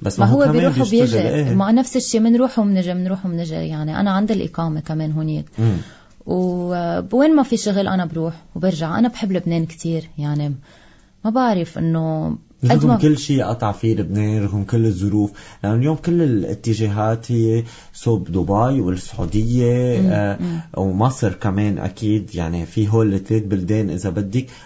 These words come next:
Speaker 1: نوعا ما يلي عم يفتحوا بواب لكل الفنانين،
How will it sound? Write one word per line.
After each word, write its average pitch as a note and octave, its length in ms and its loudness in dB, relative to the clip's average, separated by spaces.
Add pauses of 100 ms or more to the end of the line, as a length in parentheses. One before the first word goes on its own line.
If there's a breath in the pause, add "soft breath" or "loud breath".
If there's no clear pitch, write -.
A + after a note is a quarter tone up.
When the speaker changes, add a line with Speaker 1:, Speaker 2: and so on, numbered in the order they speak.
(120)
Speaker 1:
نوعا C#3+ 320 0
ما B2+ 280 -2
يلي A2+ 380 -2
عم A2 220 -2
يفتحوا A2 500 -4
بواب A#2 380 0 (300 soft breath)
لكل A#2 360 0
الفنانين، F2 680 -2